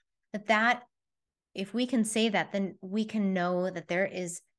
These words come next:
some part of us that needs to change. And this is why I love Al-Anon and I love the twelve steps so much, is that, it, you know, re-, we always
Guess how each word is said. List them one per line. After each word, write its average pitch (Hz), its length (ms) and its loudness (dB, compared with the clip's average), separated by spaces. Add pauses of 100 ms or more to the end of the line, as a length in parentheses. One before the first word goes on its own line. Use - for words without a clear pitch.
some 277 420 0
part 220 320 2
of 170 100 -2
us 156 220 -4
that 170 160 -8
needs 160 320 -8
to 147 120 -12
change. - 380 -8
And 202 120 0
this 277 100 -2
is 415 140 -6
why 247 160 2
I 214 140 2
love 190 380 -2 (180)
Al-Anon 170 500 -2
and 156 120 -4
I 147 60 -4
love 170 220 -2
the 185 60 -6
twelve 156 320 -6
steps - 320 -6
so 147 140 -6
much, - 320 -8
is 190 160 -6
that, 202 280 0 (580)
it, 196 200 -2
you 226 120 2
know, 214 100 4
re-, 202 220 0 (100)
we 220 180 -2
always 294 420 2